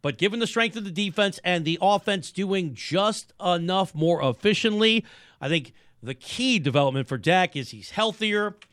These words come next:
he wouldn't talk about it, but it just didn't seem like he was nearly a hundred percent with the calf issue.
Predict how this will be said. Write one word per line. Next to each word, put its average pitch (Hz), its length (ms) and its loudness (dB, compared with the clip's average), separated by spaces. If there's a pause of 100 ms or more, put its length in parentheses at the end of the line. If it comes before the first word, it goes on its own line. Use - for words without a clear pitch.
(520)
he 147 80 -4
wouldn't 139 260 0
talk 190 240 8
about 175 280 4
it, 147 80 0
but 151 160 2
it - 920 -20
just - 180 -2
didn't 175 160 -2
seem 190 280 -2
like 131 260 -4
he - 300 -4
was 131 520 -2 (340)
nearly 175 320 4
a 131 60 2
hundred 131 200 0
percent 139 300 0
with 120 100 -4
the 113 80 -10
calf 180 380 0
issue. 123 460 -4